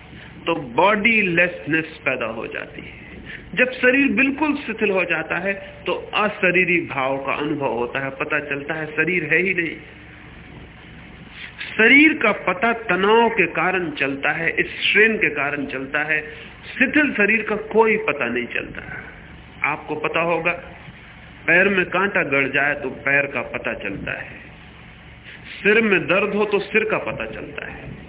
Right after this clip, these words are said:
अगर पैर में कांटा नहीं तो पैर का कोई पता नहीं चलता कि पैर है भी या नहीं है।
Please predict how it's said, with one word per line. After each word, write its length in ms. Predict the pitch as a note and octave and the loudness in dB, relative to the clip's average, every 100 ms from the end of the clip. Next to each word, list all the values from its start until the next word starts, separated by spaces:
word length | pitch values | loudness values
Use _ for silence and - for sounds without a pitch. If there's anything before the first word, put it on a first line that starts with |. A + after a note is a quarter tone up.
| - - - - - - - - | -20 -20 -20 -20 -18 -16 -16 -4
अगर 260 | D3+ F3 F#3+ | 0 2 2
पैर 340 | F#3+ F3+ G3 | 4 4 6
में 180 | A3 G#3 | 4 0
कांटा 400 | E3 F3+ G3+ G#3 | 0 0 2 2
नहीं 240 | G#3 G3+ G#3+ | 2 2 0
तो 140 | F#3+ | -2
पैर 320 | - F3+ G3 | 0 0 0
का 140 | - F3+ | -2 -6
कोई 280 | - F#3 | -2 0
पता 280 | G3+ D#3 C3 | 0 -2 -4
नहीं 180 | B2 B2+ | -4 -4
चलता 380 | B2+ B2 C#3 C3 | -6 -6 -4 -4
कि 140 | B2+ | -6
पैर 400 | - B2 C3 C3 A2+ | -2 -2 0 -2 -2
है 160 | A#2+ | -2
भी 420 | A#2+ D#3 E3+ E3 - - A#2+ | -2 -4 -4 -6 -12 -14 -8
या 200 | A#2 - | -6 -6
नहीं 340 | A2 A2+ G2 | -6 -10 -12
है। 260 | G2+ - | -16 -18